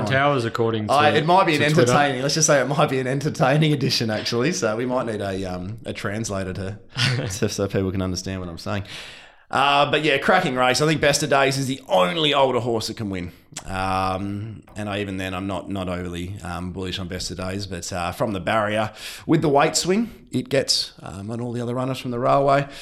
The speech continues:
Speaker 1: really like the, the Godolphin polish and the James Cummings, uh, polish. It can settle up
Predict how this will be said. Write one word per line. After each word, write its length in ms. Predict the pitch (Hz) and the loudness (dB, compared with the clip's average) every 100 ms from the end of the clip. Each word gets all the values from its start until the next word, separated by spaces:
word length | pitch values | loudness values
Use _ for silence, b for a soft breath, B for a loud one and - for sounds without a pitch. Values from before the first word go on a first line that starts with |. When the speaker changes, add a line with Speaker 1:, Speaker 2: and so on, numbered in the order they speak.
| B B | B B
Speaker 1:
really 240 | - 151 131 | 0 4 4
like 340 | 131 135 127 | 6 4 2
the, 300 | 131 120 123 | 0 2 2
the 80 | 113 | 0
Godolphin 560 | 120 113 131 135 120 110 | -2 -2 0 -2 -4 -6
polish 360 | 147 139 143 | -2 0 -2
and 80 | 135 | -4
the 40 | 110 | -4
James 300 | 120 120 - | -4 -6 -6
Cummings, 500 | 131 120 120 117 120 | -4 -2 -2 -4 -2
uh, 420 | 110 110 107 107 | -2 -2 -2 -6
polish. 420 | - 147 151 143 | -4 0 0 0
It 80 | - | -4
can 120 | 120 | -4
settle 300 | - 117 113 | -2 -2 -2
up 220 | 110 - | -2 -6